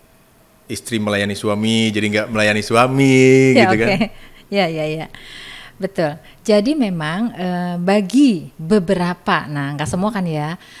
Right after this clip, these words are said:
Speaker 2: bagi beberapa perempuan memang itu kadang digunakan <laughs> untuk menjadi alasan, bahkan sejak masih sekolah, "Nggak mau olahraga ah, nantinya soalnya lagi," bilang aja lagi men, gitu.
Speaker 1: Hmm.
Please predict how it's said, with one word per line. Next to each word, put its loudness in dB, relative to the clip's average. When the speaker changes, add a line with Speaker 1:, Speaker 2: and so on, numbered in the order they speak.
Speaker 2:
bagi 0
beberapa 0
perempuan -2
memang -2
itu -4
kadang 0
digunakan 2
<laughs> -
untuk -2
menjadi 2
alasan, -2
bahkan 0
sejak -2
masih -2
sekolah, 0
"Nggak -2
mau 0
olahraga 0
ah, -2
nantinya -4
soalnya -6
lagi," -4
bilang -8
aja -8
lagi -8
men, -8
gitu. -4
Speaker 1:
Hmm. -12